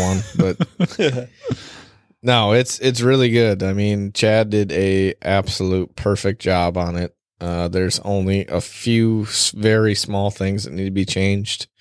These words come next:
Speaker 1: um, just for the purpose of racing and safety of drivers and stuff.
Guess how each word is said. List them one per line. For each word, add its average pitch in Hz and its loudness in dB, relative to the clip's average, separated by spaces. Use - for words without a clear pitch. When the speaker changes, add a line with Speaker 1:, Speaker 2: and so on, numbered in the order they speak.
Speaker 1:
um, 87 -4
just 104 0
for 92 0
the - 0
purpose 92 0
of 92 -2
racing 95 2
and 92 -2
safety 101 2
of - -4
drivers 98 2
and 104 -2
stuff. - 0